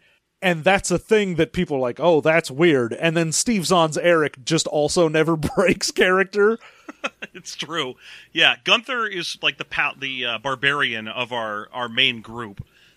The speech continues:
Speaker 2: Uh, and his whole deal is that he, there's something wrong with him. He really thinks he's a real barbarian, and he cannot be broken of the habit.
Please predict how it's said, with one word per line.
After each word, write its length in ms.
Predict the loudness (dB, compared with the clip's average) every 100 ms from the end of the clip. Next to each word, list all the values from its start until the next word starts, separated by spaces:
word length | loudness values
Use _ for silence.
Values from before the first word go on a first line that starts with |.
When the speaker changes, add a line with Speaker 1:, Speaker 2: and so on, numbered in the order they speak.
| _
Speaker 2:
Uh, 280 | -4 -2 -2
and 240 | 0 -2 -2
his 240 | -4 -2
whole 160 | -4 -6
deal 340 | -8 -10 -8
is 100 | -8
that 160 | -10 -10
he, 120 | -10
there's 200 | -8 -6
something 280 | -6 -6 -6
wrong 240 | -2 -2
with 140 | -2 -6
him. 180 | -6 -8 _ _
He 200 | -4 -4
really 300 | -2 -2 -2
thinks 320 | -4 -6 -6
he's 180 | -8 -6
a 40 | -6
real 260 | -2 -2
barbarian, 680 | 0 -2 0 -2 -2 -4 -6
and 200 | -8 -6
he 100 | -6
cannot 380 | -4 -2 -2 -4
be 80 | -6
broken 340 | -8 -6 -6
of 80 | -8
the 80 | -4
habit. 380 | -2 -2 -4